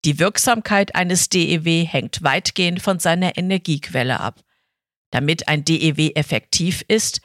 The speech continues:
braucht er ein ausgeklügeltes Zielsystem. Es ist wichtig, die Auswirkungen von D E Ws auf ihre Ziele zu verstehen.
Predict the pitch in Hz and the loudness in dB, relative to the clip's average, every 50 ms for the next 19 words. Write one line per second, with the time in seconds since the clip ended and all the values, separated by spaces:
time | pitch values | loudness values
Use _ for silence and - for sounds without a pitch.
0 | _ _ _ _ - - 156 160 190 - - - 202 180 196 - - 127 151 165 | _ _ _ _ 0 2 2 2 2 0 0 2 2 2 2 0 -2 0 0 0
1 | 156 - - 196 175 - 175 165 156 170 165 - 185 190 - - - - - 165 | 0 -2 -4 -6 -4 -2 -2 -2 0 -2 -2 -2 -2 -4 -4 -4 -2 0 0 2
2 | 139 139 - - 104 135 - - - 110 104 107 135 - _ _ _ _ _ _ | 0 0 -4 -6 -6 -6 -6 -4 -4 -6 -4 -6 -8 -12 _ _ _ _ _ _
3 | _ _ _ _ _ _ _ _ _ _ _ 170 160 - - 165 - - 160 175 | _ _ _ _ _ _ _ _ _ _ _ -2 0 0 0 0 0 2 2 2
4 | 214 - - - - 214 208 - - - 208 175 - 143 165 214 - - - 190 | 0 0 0 0 0 0 0 0 -2 0 0 2 2 2 2 2 2 0 0 2
5 | 202 196 - - 202 208 202 196 - - 185 180 165 185 185 170 - 175 165 156 | 0 2 2 0 0 0 0 0 0 0 0 0 2 0 0 0 2 0 0 0
6 | 160 151 170 190 - - - 196 - - - 202 202 214 202 - - - 190 160 | 2 0 0 0 0 -2 -2 -4 -4 -2 -6 -4 -4 -4 -2 0 0 2 2 2
7 | 160 180 180 - - - - - - 202 196 - - - - 143 131 127 - | 0 -2 -4 -6 -8 -12 -10 -8 -6 -4 -4 -4 -4 -4 -4 -4 -2 -4 -4